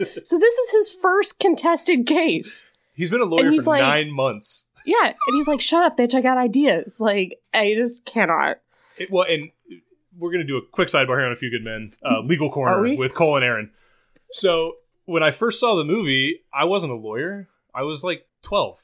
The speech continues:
Speaker 2: Yeah, nor I. I was also, well, if you were twelve, I was eight, so.
Speaker 1: So, and it was like, "Oh my God, like, this is such a good movie," which it still is a really good movie. But they say, like,
Speaker 2: Yeah.
Speaker 1: uh, "You gotta hire Kathy over here. I mean, he's the most successful litigator in our office.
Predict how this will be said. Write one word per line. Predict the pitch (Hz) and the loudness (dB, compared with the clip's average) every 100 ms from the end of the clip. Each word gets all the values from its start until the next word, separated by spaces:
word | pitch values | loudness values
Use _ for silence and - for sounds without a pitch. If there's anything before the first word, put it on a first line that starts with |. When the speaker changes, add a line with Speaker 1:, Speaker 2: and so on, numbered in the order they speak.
| _ | _
Speaker 2:
Yeah, | 254 196 156 | 0 0 0
nor | 220 220 | 0 2
I. | 202 160 | 2 2
I | 170 | 0
was | 185 | 0
also, | 185 180 185 160 151 - | -2 -2 -2 -4 -6 -8
well, | 190 165 160 - | -4 -2 -4 -6
if | 208 | -2
you | |
were | 208 | -2
twelve, | 180 202 175 | 0 2 2
I | 165 | 2
was | 165 170 | 0 -2
eight, | 160 123 - | -4 -4 -8
so. | - - 196 | -8 -2 0
Speaker 1:
So, | 180 131 - - - | 0 -4 -10 -14 -8
and | 160 | -4
it | 156 | -4
was | 156 143 | -6 -6
like, | 143 127 - | -6 -6 -8
"Oh | 160 | -12
my | 160 | -10
God, | 143 175 110 98 | -10 -8 -10 -10
like, | 104 101 98 _ _ _ - | -12 -12 -18 _ _ _ -14
this | 131 131 | -12 -12
is | 123 113 - - _ _ _ | -12 -10 -10 -12 _ _ _
such | - 147 143 | -8 -6 -4
a | 147 | -2
good | 160 | -2
movie," | 135 135 | -4 -6
which | 175 | -6
it | 185 | -4
still | - 208 | 0 2
is | 175 | 2
a | 131 | -2
really | 131 | -2
good | 120 120 | -4 -4
movie. | 139 113 101 - _ _ _ | -4 -4 -6 -12 _ _ _
But | 147 156 | -4 -2
they | 151 | -4
say, | - 170 | 0 0
like, | 165 131 | 2 2
Speaker 2:
Yeah. | 226 185 143 | 0 -2 -4
Speaker 1:
uh, | 120 113 107 107 107 - - | -4 -4 -6 -8 -10 -12 -8
"You | 147 | -2
gotta | 175 131 117 | 0 0 -2
hire | 131 127 117 107 98 92 _ | -2 -2 -4 -8 -12 -18 _
Kathy | - 131 160 117 | -6 -6 -4 -6
over | 110 | -8
here. | 107 107 | -12 -10
I | |
mean, | 107 104 | -12 -10
he's | 110 120 | -10 -10
the | 117 | -8
most | 113 110 | -8 -8
successful | 113 127 113 | -8 -10 -8
litigator | 123 120 113 104 | -8 -6 -8 -8
in | |
our | 101 | -6
office. | 135 123 104 | -6 -6 -12